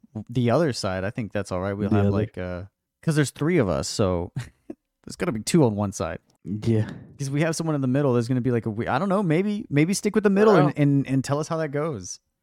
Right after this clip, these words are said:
Speaker 3: Yeah, dude, don't let us influence you. You stick with the middle.
Speaker 2: Well, it's 'cause sometimes, like, there's, there's times where I'm like, "You know what? I'm just gonna do this," and it just makes more sense, right?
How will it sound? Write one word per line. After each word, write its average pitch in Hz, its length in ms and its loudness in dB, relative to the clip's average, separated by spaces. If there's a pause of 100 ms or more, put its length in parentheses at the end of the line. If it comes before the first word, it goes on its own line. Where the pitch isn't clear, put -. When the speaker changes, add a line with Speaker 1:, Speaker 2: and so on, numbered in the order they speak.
(180)
Speaker 3:
Yeah, 139 100 -2
dude, 110 300 -2
don't 135 200 6
let 143 140 8
us 139 160 4
influence 101 520 -6
you. 98 60 -8
You 127 200 -6
stick 127 280 -2
with 104 140 -4
the 90 100 -10
middle. - 440 -8 (160)
Speaker 2:
Well, 180 180 2
it's 180 180 2
'cause 220 200 0
sometimes, 160 800 0
like, 110 520 -2 (120)
there's, 117 440 0
there's 117 320 -2
times 127 460 -4
where 113 160 -2
I'm 110 160 -6
like, 101 200 -8
"You 110 100 -10
know 113 160 -4
what? 113 240 0
I'm 110 120 -8
just - 140 -20
gonna 101 220 -8 (400)
do 113 180 -2
this," 104 440 -4
and 95 240 -14 (200)
it 110 100 2
just 127 140 4
makes 127 220 2
more 117 200 0
sense, - 500 -2
right? 98 260 -4